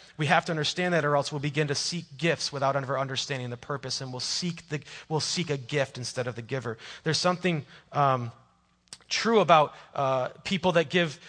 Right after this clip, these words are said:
uh, us gifts. There's something that's, that's very honoring in, in the, in the gift giver. Uh, my, my wife and I, um,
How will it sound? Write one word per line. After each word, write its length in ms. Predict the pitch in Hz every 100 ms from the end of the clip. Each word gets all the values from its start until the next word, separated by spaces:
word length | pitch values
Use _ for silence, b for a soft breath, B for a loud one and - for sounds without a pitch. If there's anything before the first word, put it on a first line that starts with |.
| B
uh, 40 | -
us 380 | 143 156 156 151
gifts. 600 | 131 156 - - - - b b -
There's 160 | 160
something 380 | - 180 - 175
that's, 240 | 151 143
that's 240 | - 147 -
very 320 | 156 165 160
honoring 560 | 151 151 170 165 147 131 B B -
in, 300 | 151 139 135 160
in 160 | 151
the, 140 | 139 131 - -
in 160 | 143
the 120 | 135
gift 580 | 127 110 165 165 - - -
giver. 440 | 117 156 143 113 120 B B
Uh, 260 | - 127 127 - 151 -
my, 300 | 147 139 135 151
my 220 | 135 131
wife 520 | 131 - 135 151 151
and 100 | 156
I, 220 | 151 147 147 B -
um, 640 | 123 123 123 147 151 151